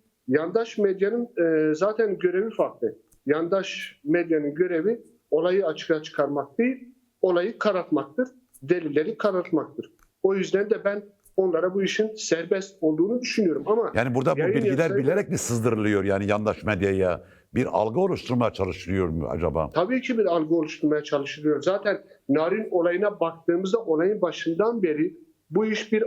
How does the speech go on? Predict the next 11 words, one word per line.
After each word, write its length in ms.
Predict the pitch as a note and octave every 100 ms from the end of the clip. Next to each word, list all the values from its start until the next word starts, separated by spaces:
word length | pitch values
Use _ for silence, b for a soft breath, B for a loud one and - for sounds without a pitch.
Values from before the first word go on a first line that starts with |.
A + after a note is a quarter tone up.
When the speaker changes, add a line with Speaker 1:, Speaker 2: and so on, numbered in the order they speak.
| -
Speaker 1:
aile 440 | D#3 D#3 F#3+ G#3+
içi 320 | - - A3+ G3+
mevzunun 580 | D#3+ D#3 D#3+ F3+ G#3+ G#3+
sonucuymuş 880 | - - D#3 E3+ F#3 A#3+ G#3 - -
gibi 200 | G3+ A3
bir 120 | G3+
manipülasyon 680 | E3+ D3+ - D#3+ - A3+
yaratıldı. 640 | A3+ D3+ B2+ - G#2+ G#2+ - _ _ _ _ _ - B B -
Aile 380 | D3+ F3 G3+ G#3+
içinde 500 | - E3+ D3 F3 F#3
işte 220 | - G3+